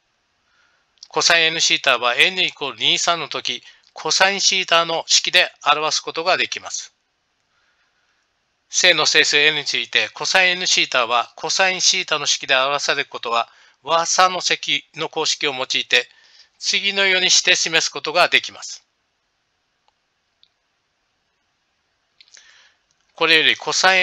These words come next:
NシータとコサインNプラス一シータがコサインシータの多項式であれば、当然コサインNプラス二シータもコサインシータの多項式になります。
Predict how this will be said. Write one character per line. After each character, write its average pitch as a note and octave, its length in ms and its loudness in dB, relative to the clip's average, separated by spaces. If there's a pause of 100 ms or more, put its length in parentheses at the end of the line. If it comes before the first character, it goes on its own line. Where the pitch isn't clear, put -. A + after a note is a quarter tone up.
N F3+ 120 -4
シ E3+ 220 0
ー - 80 -4
タ A#2 180 0
と A2 180 -8
コ - 160 -8
サ F#3 220 2
イ D#3 40 2
ン C3+ 120 0
N F3+ 160 -2
プ - 140 -14
ラ D3 80 -4
ス - 120 -8
一 B2+ 280 -4
シ E3 220 2
ー - 40 -12
タ A#2 180 -2
が A2 200 -4 (320)
コ D#3 160 -6
サ G3 180 2
イ F#3+ 40 -4
ン - 20 -4
シ F#3+ 180 0
ー F3+ 60 -6
タ D3 120 0
の A#2+ 140 -4
多 - 160 -2
項 F3 180 -6
式 - 220 0
で C3 80 4
あ A#2 60 4
れ G#2+ 100 -4
ば、 G#2 220 -8 (460)
当 F3 180 -4
然 E3+ 240 2
コ D3+ 160 -6
サ F3+ 160 2
イ C#3 80 0
ン A2+ 100 -12
N E3+ 220 2
プ - 120 -12
ラ D#3 60 -2
ス C3+ 160 -6
二 C#3 180 -4
シ F3+ 220 0
ー E3+ 80 -10
タ D#3+ 180 2
も F3 300 -4
コ - 160 -6
サ F3 160 0
イ E3+ 60 -2
ン - 20 -8
シ D#3 200 -2
ー D3 40 -6
タ C#3+ 140 0
の D#3 120 -6
多 - 160 -6
項 D3+ 200 -6
式 - 180 -4
に E3+ 140 -2
な B2+ 160 -2
り - 80 -18
ま - 80 -20
す。 - 200 -18